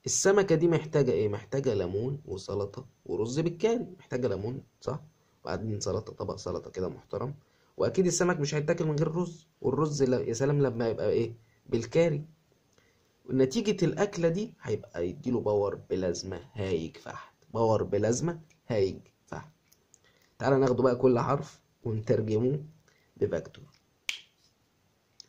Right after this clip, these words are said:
أول حاجة عايزك تعرفها إن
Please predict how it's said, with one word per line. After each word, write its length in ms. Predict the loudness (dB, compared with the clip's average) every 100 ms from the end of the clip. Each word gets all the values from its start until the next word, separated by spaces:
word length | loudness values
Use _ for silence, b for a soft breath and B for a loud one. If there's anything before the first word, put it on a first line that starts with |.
| 2
أول 180 | 4 4
حاجة 180 | 0 0
عايزك 280 | -2 -4
تعرفها 500 | -6 -6 -4 -6 -8 -10 -18 b b b b b _ _ -2
إن 300 | 0 0 -8